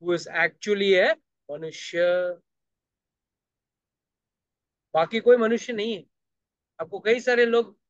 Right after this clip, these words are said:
दो पैरों पे चलने वाले दिखेंगे, मगर वो मनुष्य नहीं कहते।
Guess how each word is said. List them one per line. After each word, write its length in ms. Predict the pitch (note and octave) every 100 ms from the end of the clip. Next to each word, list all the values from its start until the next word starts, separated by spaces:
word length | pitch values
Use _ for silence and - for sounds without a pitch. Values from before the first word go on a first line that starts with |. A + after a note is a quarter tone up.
| _ _ _ _ _ _ -
दो 100 | G3+
पैरों 280 | G3+ G3+ G#3
पे 120 | G#3
चलने 300 | G3+ G3 G3+
वाले 240 | G3+ G3+
दिखेंगे, 1120 | G3+ _ _ _ _ _ _ G3 A#3 B3+ E3 - _ _ -
मगर 100 | C4
वो 120 | C#4
मनुष्य 360 | A#3 C#4+ C#4+ F4+
नहीं 100 | E4+
कहते। 260 | G3 C#3+